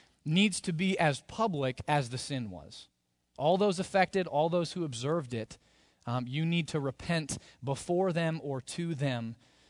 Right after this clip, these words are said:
um, directly. Now, in my situation, Kristen was the only one that was present. She was the only one that I sinned against, so I just needed to repent to her. Second of all, don't make excuses for what you did. Don't try to blame your spouse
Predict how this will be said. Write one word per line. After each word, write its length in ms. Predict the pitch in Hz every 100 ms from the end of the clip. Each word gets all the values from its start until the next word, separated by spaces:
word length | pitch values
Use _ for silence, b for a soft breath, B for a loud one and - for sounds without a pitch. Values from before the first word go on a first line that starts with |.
| b
um, 220 | 127 127 123
directly. 600 | 135 139 139 117 101 98
Now, 200 | 147 147
in 80 | 143
my 160 | 180
situation, 640 | - 160 147 135 139 147
Kristen 380 | 131 175 - 156
was 140 | 139 117
the 120 | 135
only 220 | 139 139
one 360 | 127 127 127 123 b b
that 120 | 139 123
was 160 | 123
present. 580 | - 175 175 127 135 - b b
She 120 | -
was 80 | 143
the 60 | 143
only 160 | 143
one 180 | 139 139
that 100 | 127
I 60 | 120
sinned 240 | - 180
against, 300 | 120 120 -
so 80 | 123
I 60 |
just 180 | 120 117
needed 240 | 131 117 110
to 120 | 113
repent 540 | 110 - 123 107 - b b b b
to 120 | - 110
her. 340 | 139 110 110 _ _ _ _ _ _ _ _
Second 300 | - 214 240
of 100 | 180
all, 220 | 170 160
don't 420 | 156 160 196 226
make 260 | 190 180 -
excuses 760 | 185 - - 170 190 - 147
for 160 | - 143
what 260 | 131 135 127
you 60 |
did. 240 | 113 95 80 - _ _ _ _ _ _ _ _ _ 120
Don't 340 | 160 202 196
try 260 | - 190 185
to 80 |
blame 340 | 139 151 160 160
your 120 | 131
spouse 800 | - - 123 175 254 - -